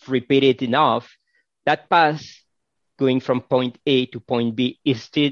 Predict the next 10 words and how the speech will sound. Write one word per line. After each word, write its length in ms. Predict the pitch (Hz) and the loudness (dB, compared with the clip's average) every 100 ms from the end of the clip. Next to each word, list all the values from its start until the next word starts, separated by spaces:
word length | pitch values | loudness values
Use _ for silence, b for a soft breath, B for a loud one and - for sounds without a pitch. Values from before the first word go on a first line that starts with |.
| - | -2
instead 340 | 139 - 180 | -6 -4 -2
of 160 | 175 120 | -2 0
being 260 | 135 127 120 | 0 0 -2
erratic 600 | 120 113 120 131 143 - | -4 0 0 2 -2 -2
and 200 | 117 113 | -4 -4
going 280 | 120 117 139 | -4 -4 -4
everywhere, 520 | 156 170 120 107 - _ _ _ _ | -4 -4 -4 -4 -6 _ _ _ _
is 180 | 139 120 | -6 -2
a 100 | 123 | -2
highway. 680 | - 131 131 131 117 104 | -2 0 0 0 0 -2